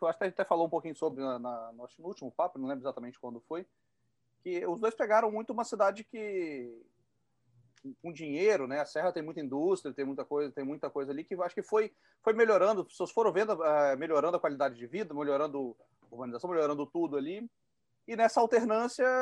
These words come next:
se seguiu, né? A sequ-, a vida, o, o poder se alternou, mas a vida das pessoas não alter-, não se al-, não foi tão alterada, assim. Então, eu acho que isso acaba tendo um pouco a ver. Até, já que já estamos falando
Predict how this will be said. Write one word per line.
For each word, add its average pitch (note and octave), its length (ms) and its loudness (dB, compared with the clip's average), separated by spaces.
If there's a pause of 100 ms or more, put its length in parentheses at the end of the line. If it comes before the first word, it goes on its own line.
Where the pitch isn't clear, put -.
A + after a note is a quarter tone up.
(120)
se A#3+ 140 -6
seguiu, A#3 440 2
né? F#3+ 320 0
A E3 80 2
sequ-, F3 260 -4
a D#3+ 80 4
vida, F3+ 380 0 (400)
o, D#3+ 320 -2
o D#3 40 -4
poder F#3 320 6
se - 100 2
alternou, F#3 380 4
mas G#3 160 0
a G#3+ 60 6
vida G#3 160 0
das G#3+ 160 0
pessoas G#3 680 0
não G#3 240 4
alter-, A3 220 4
não G3+ 160 0
se A3 100 2
al-, G3+ 100 2
não G3+ 280 -2
foi G3+ 200 -2
tão G3+ 200 0
alterada, F#3+ 720 2
assim. B2 300 -12 (440)
Então, D#3+ 160 -6
eu E3 60 6
acho F3 180 4
que G3 60 -8
isso F#3+ 600 -4
acaba F#3+ 380 0 (380)
tendo F#3+ 200 -4 (240)
um F3 140 -14 (100)
pouco D#3+ 440 -2
a C#3+ 100 0
ver. C#3+ 260 -4 (220)
Até, G3 480 2 (160)
já F#3 140 -4
que - 80 -14
já E3 80 -4
estamos C#3 280 -2
falando D3 480 0